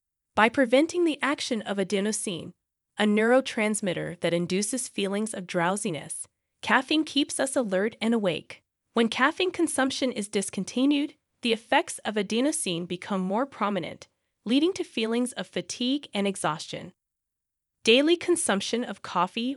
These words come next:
or energy drinks can lead to mild withdrawal symptoms if you miss your regular dose. This makes it difficult to break the habit, creating a cycle of dependency. What happens if I cut out caffeine? Quitting caffeine consumption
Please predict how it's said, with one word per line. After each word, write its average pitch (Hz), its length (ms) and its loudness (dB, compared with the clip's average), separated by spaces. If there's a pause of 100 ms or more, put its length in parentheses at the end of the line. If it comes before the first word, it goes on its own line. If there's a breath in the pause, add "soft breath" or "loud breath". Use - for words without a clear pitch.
or 220 180 -4
energy 240 380 -2
drinks 165 420 -6 (140)
can 208 240 -4
lead 247 220 -2
to 269 120 -2
mild 190 400 -2
withdrawal 185 400 -4
symptoms - 600 -10 (340 soft breath)
if 220 200 2
you 294 100 4
miss 247 340 2
your 254 100 -2
regular 185 380 0
dose. 220 520 -4 (520)
This - 240 6
makes 226 280 2
it 226 120 -2
difficult 220 480 -4
to 208 100 -4
break 175 280 -2
the 180 80 -8
habit, - 420 -10 (220)
creating 220 560 0
a 269 60 -6
cycle 247 600 -2
of 185 120 -6
dependency. 170 840 -6 (480)
What 254 200 6
happens 277 500 0
if 196 100 -4
I 180 80 2
cut - 260 -6
out 170 200 -4
caffeine? - 500 -10 (960)
Quitting 277 360 6
caffeine 254 480 2
consumption 185 720 -4